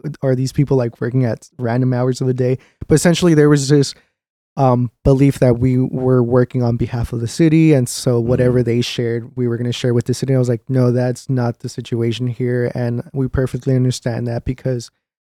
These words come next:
Speaker 1: most of the time, like, the real, that there, that mistrust comes out of, like,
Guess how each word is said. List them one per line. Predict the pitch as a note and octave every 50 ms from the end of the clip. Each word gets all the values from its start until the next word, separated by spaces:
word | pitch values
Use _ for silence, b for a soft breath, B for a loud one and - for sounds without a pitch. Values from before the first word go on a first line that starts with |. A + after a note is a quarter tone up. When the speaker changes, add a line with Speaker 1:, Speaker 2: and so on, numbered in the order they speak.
| _ _ _
Speaker 1:
most | C3+ C#3 C3+ -
of | D3 C3+
the | -
time, | - D3+ D#3 D3+ D3 D3 C#3+ C3+ - _ _ _ _ _ _ _
like, | - C3 B2+ B2 A#2+ - _ -
the | D3 C3+
real, | B2 C3 B2+ - D3+ C#3+ -
that | - C3+ C#3 - D3+ C3 -
there, | D#3 D3+ D3 D#3 - - _ _
that | - C#3+ D3
mistrust | D#3+ E3 - - - - - D3+ D#3+ - -
comes | - - - D3 D3+ C#3 C3+
out | C#3 C3 C3
of, | C3+ B2+ B2
like, | B2+ A2+ A2+